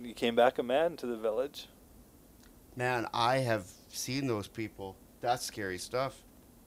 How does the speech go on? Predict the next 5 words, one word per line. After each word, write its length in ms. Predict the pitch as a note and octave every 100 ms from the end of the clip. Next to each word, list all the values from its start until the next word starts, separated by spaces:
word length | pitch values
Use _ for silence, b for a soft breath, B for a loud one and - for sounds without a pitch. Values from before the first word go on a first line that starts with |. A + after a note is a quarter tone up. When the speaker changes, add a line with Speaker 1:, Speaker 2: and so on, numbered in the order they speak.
| - - - - - -
Speaker 2:
In, 180 | A2+ A2+
uh, 220 | A2+ G#2 -
Tanzania. 680 | B2 A2+ A2 A2+ B2+ A#2+ - - - - -
Speaker 1:
Oh, 160 | B2
yeah? 220 | A#2 C3